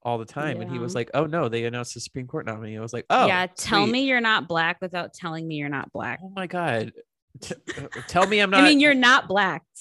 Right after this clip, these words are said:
Speaker 1: Tell me
Speaker 2: so
Speaker 1: I'm not going to the right news organizations, apparently. They're just like, "Bombs, war, death, woohoo." Um,
Speaker 2: <laughs>
Speaker 1: anyway, so yes, Russia invaded Ukraine, um, I think it was last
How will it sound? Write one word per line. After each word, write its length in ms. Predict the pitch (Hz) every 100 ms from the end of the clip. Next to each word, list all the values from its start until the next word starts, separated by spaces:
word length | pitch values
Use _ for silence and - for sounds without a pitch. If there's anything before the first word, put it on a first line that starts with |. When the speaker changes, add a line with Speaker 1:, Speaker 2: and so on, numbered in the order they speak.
| -
Speaker 1:
Tell 120 | 165
me 100 | 185
Speaker 2:
so 40 |
Speaker 1:
I'm 80 | 180
not 160 | 170 165
going 180 | 165 156
to 80 |
the 60 | 156
right 180 | 143 127
news 220 | 139 180
organizations, 560 | 123 117 113 117 113 113
apparently. 520 | 107 113 90 113 117
They're 160 | 123
just 200 | 127 127
like, 200 | 120 113 - _ _ 117 _ -
"Bombs, 420 | 190 175 135 117
war, 360 | 151 180 156 117
death, 360 | 139 175 127 -
woohoo." 400 | 160 156 113 101 _ - _ _ _
Um, 460 | 135 135 123 120 113 - _ _
Speaker 2:
<laughs> 280 | - _
Speaker 1:
anyway, 400 | 151 151 120 113 110
so 140 | 175
yes, 400 | 156 135 110 - -
Russia 460 | 131 139 170 156 147
invaded 400 | 127 131 131 123
Ukraine, 720 | 123 - 123 120 123 123 127 - _ -
um, 500 | 120 117 113 110 110 _ _ - 117
I 60 |
think 120 | 117
it 40 | 117
was 120 | 110
last 520 | 107 110 107 - -